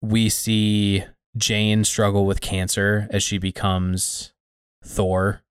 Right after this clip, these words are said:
for a time and wields Mjolnir in, with Love and Thunder is, like, I don't know, just that grappling with, uh, a death sentence kind of in itself with cancer and, um, ignoring it for a time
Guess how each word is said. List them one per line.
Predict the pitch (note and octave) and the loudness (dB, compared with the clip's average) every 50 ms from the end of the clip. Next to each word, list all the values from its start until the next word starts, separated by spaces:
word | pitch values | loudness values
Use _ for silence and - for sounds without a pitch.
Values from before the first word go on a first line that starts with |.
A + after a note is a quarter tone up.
| _ _ _ _ _ _ _ _ _ | _ _ _ _ _ _ _ _ _
for | - G#2 | -2 0
a | G2 | 0
time | - - A2 G2+ G2+ G2 | 2 0 0 0 2 0
and | F#2+ F2+ F2 | 0 -2 -2
wields | F#2 F#2+ F#2+ F#2 F#2+ F#2 F2+ F#2 - - - - _ - | -2 0 0 0 0 -2 -4 -6 -8 -8 -10 -12 _ -2
Mjolnir | G2+ G2 F#2 F#2+ G2 G2+ G2+ G2+ G#2 G2+ | -2 0 2 2 2 2 2 2 2 0
in, | F2 G2 F#2+ F#2+ F#2 D#2+ - | 0 0 -2 -2 -2 -4 -4
with | - G#2+ G#2 F#2 F2 - - - _ _ _ _ | 0 0 0 0 0 -4 -12 -20 _ _ _ _
Love | A#2 G#2+ G#2 G2+ F#2+ | -2 0 0 0 0
and | F#2 F#2 | -2 -2
Thunder | - F#2+ G2 G#2 A2 A#2 | -2 0 2 2 2 2
is, | A#2 - G#2+ G2+ G2+ | 2 0 0 0 0
like, | G#2 F#2+ F2+ - - _ _ _ _ _ _ _ _ _ _ _ _ _ - | 0 -2 -2 -4 -10 _ _ _ _ _ _ _ _ _ _ _ _ _ 0
I | G#2+ | 2
don't | G#2+ G#2+ G2+ | 2 4 4
know, | G2 F#2 | 2 2
just | F2+ - G#2+ - | 0 -2 -2 0
that | - A2+ G#2 | 0 -2 0
grappling | - - G2+ G2+ G2+ - A2 G#2+ G2+ G2 G2 | 0 2 2 2 2 2 0 0 0 2 2
with, | F#2+ F#2 F#2 F2+ F2+ - - - - - - | 2 2 0 0 -2 -4 -10 -12 -12 -8 -4
uh, | F#2 F#2 F2+ E2+ E2+ E2+ D#2+ - - - | -2 -2 0 0 -2 -4 -4 -6 -8 -6
a | - G2+ F#2+ | -6 -6 -6
death | G2 - - A2+ A2+ A2+ - | -4 -2 0 2 2 2 2
sentence | - - B2 G2+ F#2+ A2+ A2 - - | 0 -2 -2 -2 0 -2 -2 -2 -4
kind | - - A2 G#2 | -2 0 0 2
of | G2+ G#2 | 2 2
in | G#2 G2+ | 2 2
itself | G2+ G2 - - - A2 A2+ - - - - - - _ | 0 0 -2 0 2 2 2 0 -2 -10 -16 -18 -10 _
with | A2+ A#2 - - | -2 -2 -2 0
cancer | - A#2 A2+ G#2+ - A#2 A#2 A2+ A2+ - - | -2 -2 0 0 2 2 2 2 2 0 0
and, | G#2+ G#2 G2+ G2 F#2+ F#2 F#2 F2+ - - - _ _ _ _ _ _ _ _ - | 0 0 0 0 0 0 -2 -4 -6 -8 -14 _ _ _ _ _ _ _ _ -4
um, | F#2+ F#2+ F2 E2 D#2+ | -4 -2 -2 -4 -6
ignoring | - F#2+ F#2 G2+ G2 G#2 A2 A2+ A#2 | -8 -6 -4 0 2 2 4 4 2
it | A2+ - | 0 0
for | - A#2 A2+ | 0 0 0
a | A2+ | 0
time | - - A#2 A2+ A2+ A2+ A2+ A2+ A2+ | 0 0 0 2 2 2 2 2 0